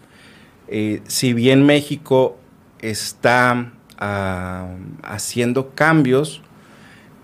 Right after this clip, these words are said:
también estamos batallando con seguir consumiendo, seguir produciendo los niveles de contaminación que estamos teniendo. Por una parte es reducir,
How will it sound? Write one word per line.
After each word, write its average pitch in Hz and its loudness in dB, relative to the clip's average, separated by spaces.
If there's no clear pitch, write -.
también 131 4
estamos 143 -2
batallando 131 -2
con 139 2
seguir 120 -2
consumiendo, 127 -2
seguir 117 -4
produciendo 123 0
los 139 0
niveles 110 0
de 117 -4
contaminación 95 -8
que - -16
estamos 101 -4
teniendo. 123 0
Por 120 4
una 147 4
parte 151 4
es 139 -2
reducir, 117 0